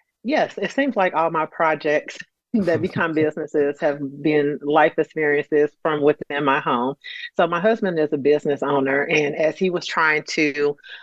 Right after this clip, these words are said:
Speaker 1: onboard staff and go through interviews, he would get a long list of interviewees, and he was trying to sort through. They look good on paper.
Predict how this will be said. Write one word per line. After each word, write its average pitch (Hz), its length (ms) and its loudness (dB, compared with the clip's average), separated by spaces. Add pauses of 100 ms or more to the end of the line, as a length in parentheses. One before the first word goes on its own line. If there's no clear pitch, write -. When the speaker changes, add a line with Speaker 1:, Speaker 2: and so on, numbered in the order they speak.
(180)
Speaker 1:
onboard 170 560 0
staff 143 520 0 (680)
and 165 180 -2
go 165 180 2
through 160 400 -2
interviews, 135 680 0
he 151 100 -2
would 147 140 -2
get 135 400 0
a 131 220 0
long 190 420 -2
list 165 300 -2
of 147 240 0
interviewees, 143 1000 0 (120)
and 135 600 -2 (160)
he 151 460 0
was 135 200 -4
trying 208 280 0
to 190 80 -2
sort 175 360 -2
through. 160 320 0
They 139 160 0
look 160 240 0
good 160 220 0
on 156 140 -4
paper. 147 540 0